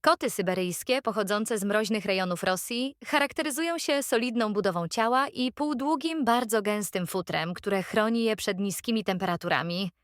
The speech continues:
Samce osiągają wagę od pięciu do ośmiu kilogramów, a samice od czterech do sześciu kilogramów. Są to zwierzęta niezwykle przyjacielskie, lojalne oraz inteligentne.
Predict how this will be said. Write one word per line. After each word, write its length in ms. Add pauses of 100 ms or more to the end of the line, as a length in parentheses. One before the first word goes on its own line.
(800)
Samce 360
osiągają 500
wagę 360
od 180
pięciu 500
do 220
ośmiu 300
kilogramów, 720 (260)
a 120
samice 460
od 180
czterech 460
do 140
sześciu 380
kilogramów. 760 (920)
Są 220
to 100
zwierzęta 480
niezwykle 500
przyjacielskie, 920 (160)
lojalne 680
oraz 340
inteligentne. 920